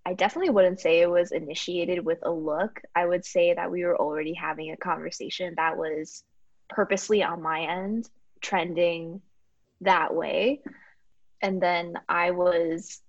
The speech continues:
told by someone very early on that, like, guys prefer having conversations sitting side by side versus, like,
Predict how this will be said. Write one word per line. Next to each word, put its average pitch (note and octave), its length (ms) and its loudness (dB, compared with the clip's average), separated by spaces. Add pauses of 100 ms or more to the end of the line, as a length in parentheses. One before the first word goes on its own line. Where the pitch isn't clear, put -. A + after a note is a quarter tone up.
told F#3 320 4
by B3 100 4
someone C4 680 -2
very F#3 1000 2
early E3+ 380 -2
on F3 580 -4 (240)
that, D#3+ 360 -2 (280)
like, E3+ 340 -8
guys E3+ 300 -4
prefer G3 240 -8
having F3+ 300 -8
conversations F3 720 -8
sitting - 300 -2
side E3+ 280 -4
by E3+ 100 0
side E3+ 400 -2
versus, E3+ 400 -4
like, D3 200 -4